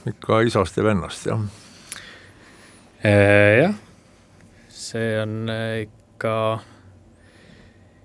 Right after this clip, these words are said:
Speaker 2: ikka, ikka poisiksest peale kohe täitsa. Äh, isaga käisime Võrgul ja siis sealt edasi hakkasime kraavi ääres särjel käima,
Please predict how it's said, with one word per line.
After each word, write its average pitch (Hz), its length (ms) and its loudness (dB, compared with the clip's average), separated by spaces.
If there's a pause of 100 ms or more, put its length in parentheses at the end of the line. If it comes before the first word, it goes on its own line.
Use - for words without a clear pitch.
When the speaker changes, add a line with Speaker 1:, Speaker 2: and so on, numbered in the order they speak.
(360)
Speaker 2:
ikka, 113 200 -4
ikka 131 160 -2
poisiksest 160 680 2
peale 117 340 2
kohe 104 220 -2
täitsa. 98 400 -6 (1300)
Äh, 101 1040 -12
isaga 113 360 -4
käisime 107 380 -4
Võrgul 156 580 4
ja 139 140 4
siis 127 240 -2 (120)
sealt 110 280 -2
edasi 107 640 -2 (880)
hakkasime 101 600 -6 (1120)
kraavi 120 380 4
ääres 104 280 -2
särjel 175 420 0
käima, 123 380 0